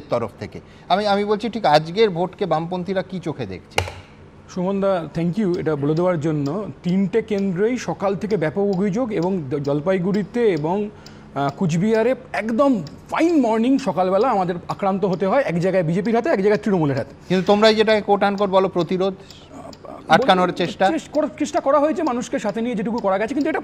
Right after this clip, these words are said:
Speaker 2: মান-, প্রতিরোধ করাটা কাজ না, তোমার সাথে
Speaker 1: না, না,
Speaker 2: আমি এটা
Speaker 1: ঠিক,
Speaker 2: একমত, এটা
Speaker 1: একদম।
Speaker 2: মানুষের কাজ না। সবচেয়ে বেশি গোলমাল আজকে পশ্চিমবাংলায় তো হয়েছেই, আর অনেকে মনে করেন না যে তৃণমূল আছে যেখানে, সেখানে শুধু গোলমাল হয়।
Speaker 1: মণিপুর।
Speaker 2: আর যে দুটো গড-, স্টেট সেখানে সবচেয়ে বেশি গোলমাল হয়েছে, সেটা হচ্ছে মণিপুর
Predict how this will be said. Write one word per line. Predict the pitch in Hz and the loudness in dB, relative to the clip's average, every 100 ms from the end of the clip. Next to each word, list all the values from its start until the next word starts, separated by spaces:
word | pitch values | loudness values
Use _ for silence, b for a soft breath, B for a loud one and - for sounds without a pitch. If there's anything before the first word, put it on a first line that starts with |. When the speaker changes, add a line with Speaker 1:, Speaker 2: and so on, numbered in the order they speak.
| 190 | -2
Speaker 2:
মান-, | 185 | -2
প্রতিরোধ | 202 196 202 294 | -2 -2 0 0
করাটা | - 320 | 0 0
কাজ | - 226 233 180 | 2 2 2 2
না, | 185 | 0
তোমার | 185 | 0
সাথে | 208 | 2
Speaker 1:
না, | 302 | 4
না, | 247 | 4
Speaker 2:
আমি | 240 | 0
এটা | |
Speaker 1:
ঠিক, | 190 | 0
Speaker 2:
একমত, | 196 151 | 0 0
এটা | |
Speaker 1:
একদম। | 196 202 | 2 2
Speaker 2:
মানুষের | 220 226 | 2 0
কাজ | 170 131 | 0 -4
না। | 123 - B B B B | -4 -14 B B B B
সবচেয়ে | - 285 277 - 359 | 0 0 0 -2 0
বেশি | 330 370 | 2 2
গোলমাল | 302 302 320 349 359 - | 4 4 4 2 0 -4
আজকে | - - 302 - | -6 -2 -4 -2
পশ্চিমবাংলায় | 240 - 277 294 302 | -4 0 0 2 2
তো | 311 277 | 2 2
হয়েছেই, | 202 254 - 180 226 | 2 0 0 -4 -2
আর | - 202 254 | 0 2 2
অনেকে | - 277 285 | 0 0 2
মনে | 285 | 2
করেন | 285 302 339 | 2 0 2
না | 370 | 0
যে | 202 247 233 - 185 | 0 0 0 -4 -4
তৃণমূল | 262 285 285 294 | 2 2 4 2
আছে | 277 285 | 2 0
যেখানে, | 269 311 | -2 -2
সেখানে | 247 254 254 | -2 -2 -2
শুধু | 214 196 | 0 0
গোলমাল | 185 175 147 | 2 0 -2
হয়। | 170 - | -4 -6
Speaker 1:
মণিপুর। | 196 208 170 214 | -6 -4 2 2
Speaker 2:
আর | |
যে | 294 311 | 4 0
দুটো | 254 202 285 | 2 2 2
গড-, | 233 185 208 156 | 2 0 0 -2
স্টেট | - 254 269 - | -4 -2 0 0
সেখানে | 196 233 | -2 0
সবচেয়ে | 220 262 | 0 0
বেশি | 226 | 0
গোলমাল | 208 196 202 | 2 2 2
হয়েছে, | 190 | 0
সেটা | 214 190 | 0 0
হচ্ছে | 196 | 0
মণিপুর | 185 175 233 - 370 | 0 0 0 4 2